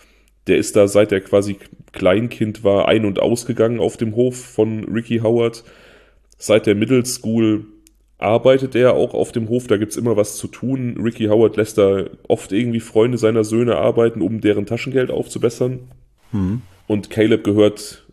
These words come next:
Speaker 1: nahezu zur Familie. Seine Familie und, ähm, Ricky Howard haben auch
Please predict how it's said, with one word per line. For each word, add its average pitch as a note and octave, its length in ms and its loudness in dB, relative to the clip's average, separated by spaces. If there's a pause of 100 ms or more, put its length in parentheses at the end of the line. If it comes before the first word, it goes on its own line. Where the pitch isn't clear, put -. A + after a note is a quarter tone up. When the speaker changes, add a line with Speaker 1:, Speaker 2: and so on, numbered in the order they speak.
Speaker 1:
nahezu A2 680 0
zur A2 200 -6
Familie. G#2 680 -2 (960)
Seine G#2+ 300 2
Familie A2+ 540 2
und, G#2 480 -4
ähm, G2+ 580 0
Ricky A#2 280 -2
Howard G#2+ 320 2
haben G#2+ 140 0
auch - 140 0